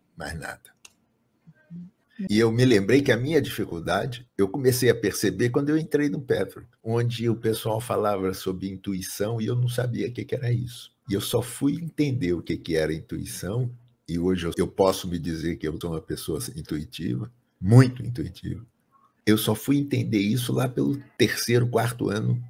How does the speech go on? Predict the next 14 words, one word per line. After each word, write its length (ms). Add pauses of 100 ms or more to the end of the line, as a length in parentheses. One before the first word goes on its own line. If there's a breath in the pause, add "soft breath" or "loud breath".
(100)
quando 380
nós 300
começamos 1400
a 80
trabalhar 840
sendo 380
um 160
terapeuta 640
do 160
outro 300
dentro 320
do 100
próprio 380
grupo. 260